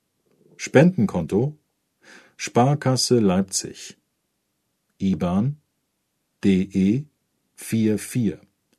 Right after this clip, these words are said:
acht sechs null fünf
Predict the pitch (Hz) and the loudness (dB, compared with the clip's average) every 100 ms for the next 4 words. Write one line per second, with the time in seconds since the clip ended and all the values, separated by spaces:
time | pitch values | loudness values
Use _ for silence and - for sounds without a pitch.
0 | _ - _ _ 110 131 - - - 95 | _ -20 _ _ -2 -2 -2 -16 -12 -8
1 | 85 110 - - - - 92 95 87 82 | 0 0 2 -4 -6 -2 2 2 2 -4
2 | - 98 101 147 - - | -6 -2 0 -2 -6 -20